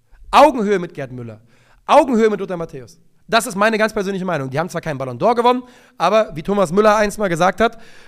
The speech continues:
„Deutschland hat keine Stars, dafür haben wir vier Stars auf dem Trikot.“ Ja? Und das muss man sich, glaub ich, klar machen. Diese Jungs sind Top-Tier-Fußballlegenden.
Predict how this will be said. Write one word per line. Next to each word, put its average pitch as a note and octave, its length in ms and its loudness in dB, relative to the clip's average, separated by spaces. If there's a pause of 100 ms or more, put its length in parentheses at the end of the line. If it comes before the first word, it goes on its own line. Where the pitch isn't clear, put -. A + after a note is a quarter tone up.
(120)
„Deutschland G3 280 2
hat G#3 100 -2
keine G3 220 0
Stars, G3+ 500 -2
dafür F#3 300 -2
haben F#3+ 100 0
wir F3 80 -8
vier G#3 240 -4
Stars G3 300 -2
auf G3+ 100 -8
dem F#3 80 -10
Trikot.“ - 320 -10 (560)
Ja? A#3 260 -2 (440)
Und F3 280 -6 (400)
das A3+ 220 -4
muss B3 180 -4
man C#4 140 -2
sich, A#3 140 -12
glaub B3+ 100 -4
ich, G#3+ 80 -12
klar C#4+ 180 -6
machen. C#3+ 280 -8
Diese A#3 200 -6
Jungs A#3 300 -4
sind A3 220 -6 (440)
Top-Tier-Fußballlegenden. A#3+ 2250 -4